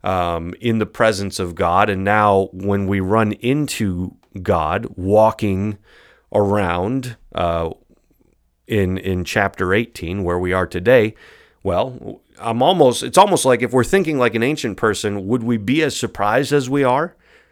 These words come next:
I mean, Abraham is camped out by a place where, uh, you might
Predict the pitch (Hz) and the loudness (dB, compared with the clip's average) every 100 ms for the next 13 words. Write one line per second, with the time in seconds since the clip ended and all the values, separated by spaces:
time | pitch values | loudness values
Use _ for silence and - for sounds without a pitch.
0 | _ _ - 110 110 104 _ - 127 139 | _ _ -4 -2 -2 -6 _ 2 2 4
1 | 139 131 110 - - 127 135 127 110 123 | 2 2 0 -4 -2 -2 0 4 4 4
2 | - _ _ _ 95 117 135 - 101 98 | -2 _ _ _ -2 0 -2 -2 -2 -2
3 | 113 - - 85 92 101 101 104 101 98 | -4 -10 -12 -10 -2 0 2 0 0 -4
4 | 95 _ _ _ _ 104 90 85 82 - | -8 _ _ _ _ -6 -4 -4 -8 -12
5 | _ _ _ - 110 101 104 107 110 | _ _ _ -14 -6 -4 0 -2 -2